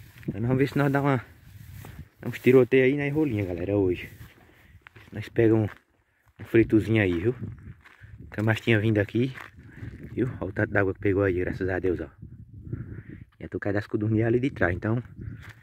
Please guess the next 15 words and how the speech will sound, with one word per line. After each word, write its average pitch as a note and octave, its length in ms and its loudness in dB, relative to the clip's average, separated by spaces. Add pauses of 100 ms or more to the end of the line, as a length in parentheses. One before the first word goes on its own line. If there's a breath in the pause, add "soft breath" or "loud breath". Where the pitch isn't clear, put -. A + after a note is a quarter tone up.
(920 loud breath)
eu - 80 -8
acho - 120 -8
que - 60 -2
eu A2 40 2
vou A#2+ 120 4
ter B2 120 2
que A2+ 80 -4
cortar B2 280 2
um, B2 140 2
um - 1080 -14
pouco - 180 -2
daquele G#2+ 240 0
mameleiro G#2+ 400 2
alto G2 180 0
ali, G#2 240 2